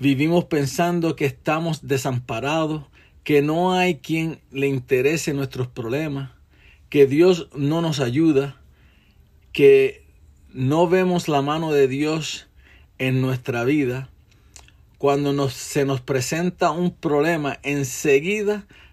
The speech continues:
preguntamos, "¿Dónde está Dios?". ¿Cuántas veces nos ha ayudado Dios a salir adelante o a salir del problema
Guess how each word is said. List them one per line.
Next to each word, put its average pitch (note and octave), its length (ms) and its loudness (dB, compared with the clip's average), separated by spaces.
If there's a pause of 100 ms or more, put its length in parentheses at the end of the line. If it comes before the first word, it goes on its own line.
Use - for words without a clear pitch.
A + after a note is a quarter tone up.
(120)
preguntamos, E3 760 -2
"¿Dónde G3 540 0
está E3+ 280 2
Dios?". A#2+ 220 -2 (760)
¿Cuántas E3+ 380 0
veces F3+ 300 4
nos D#3+ 260 -4
ha E3 240 0 (320)
ayudado C#3+ 600 2
Dios D3+ 380 0
a C3+ 100 -2
salir C3+ 460 -2
adelante C3+ 720 -2
o C3+ 200 4
a C3+ 80 2
salir B2+ 500 -2
del C#3 200 -2
problema C#3 560 -2